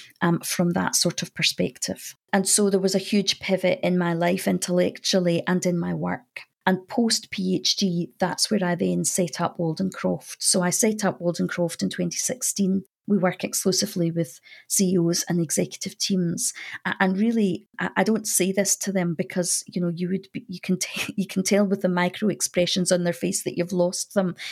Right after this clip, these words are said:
What if you start talking to them about ontology? But a lot of the work really is about helping them understand different ways of thinking about organizations.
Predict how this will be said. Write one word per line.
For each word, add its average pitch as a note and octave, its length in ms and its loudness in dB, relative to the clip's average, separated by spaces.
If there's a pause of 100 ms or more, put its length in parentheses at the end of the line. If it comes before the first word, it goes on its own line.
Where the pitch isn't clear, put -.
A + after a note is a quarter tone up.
(140)
What - 100 0
if F#3 140 -4
you G3 40 0
start - 320 0
talking F#3 340 0
to F#3+ 120 -2
them F3 160 0
about E3+ 320 0
ontology? F#3+ 760 0 (260)
But G#3 120 2
a G3+ 80 4
lot F#3+ 320 2
of G#3+ 120 -6
the F3+ 80 0
work F3 260 0
really F3 420 2
is F#3 240 2
about F3 640 0 (240)
helping F#3 560 2
them F3 400 2
understand F3 680 -2
different F3 420 -2
ways F3+ 320 2
of C#3 100 -2
thinking E3+ 440 -2
about E3+ 560 -2 (500)
organizations. F3 1200 0